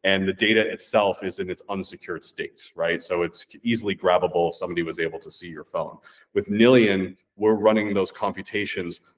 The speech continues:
on data that is secured. So the security standard is never lost. So there's never a piece where, um, somebody could jump in and say, "There's your data in the clear, I'm gonna grab it and take it." And that's what gives it the security. So this data is now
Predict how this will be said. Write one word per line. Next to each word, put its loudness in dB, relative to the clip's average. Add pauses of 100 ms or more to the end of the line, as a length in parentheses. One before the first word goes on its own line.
on 0
data 2
that -4
is -6
secured. -4
So -8
the -10
security 2
standard 0
is -6
never 0
lost. -4
So -4
there's -2
never 4
a 2
piece -10
where, 4 (280)
um, 0
somebody 0
could -8
jump 0
in 4
and -2
say, 2
"There's 6
your 0
data 4
in 0
the -2
clear, 0
I'm 2
gonna -2
grab 2
it -2
and -20
take -4
it." -8 (360)
And 0
that's 2
what -8
gives -8
it -8
the -14
security. -6
So -8
this -4
data 2
is -4
now 2